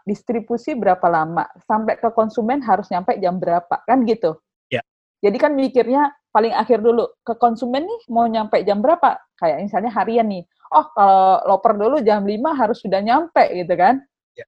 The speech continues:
Speaker 1: Berarti kalau misalnya nyetak perlu, waktu nyetaknya perlu dua jam, lu terakhir nyetak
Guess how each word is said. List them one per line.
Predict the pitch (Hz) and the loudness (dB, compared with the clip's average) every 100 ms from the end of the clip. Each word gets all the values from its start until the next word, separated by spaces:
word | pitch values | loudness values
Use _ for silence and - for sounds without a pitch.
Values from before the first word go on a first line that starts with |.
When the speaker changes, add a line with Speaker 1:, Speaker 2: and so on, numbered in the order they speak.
| _ | _
Speaker 1:
Berarti | 185 202 208 349 359 - | 0 2 2 -2 -6 -6
kalau | 226 214 | -2 -2
misalnya | 208 214 208 214 214 | -2 -2 -2 0 -4
nyetak | 214 208 - 220 - _ - _ | -2 -4 -2 -6 -6 _ -20 _
perlu, | 220 220 220 220 208 - | -4 -2 -2 -2 -4 -6
waktu | 220 196 - 220 | -6 -6 -4 -6
nyetaknya | 208 208 214 226 214 | -6 -6 -6 -4 -4
perlu | - 214 220 | -2 -2 -2
dua | 196 202 | 2 2
jam, | 190 240 349 392 _ _ _ | 4 4 2 -2 _ _ _
lu | - 381 | -6 -2
terakhir | 294 233 233 226 | 2 2 4 0
nyetak | 220 220 370 | 0 -6 -6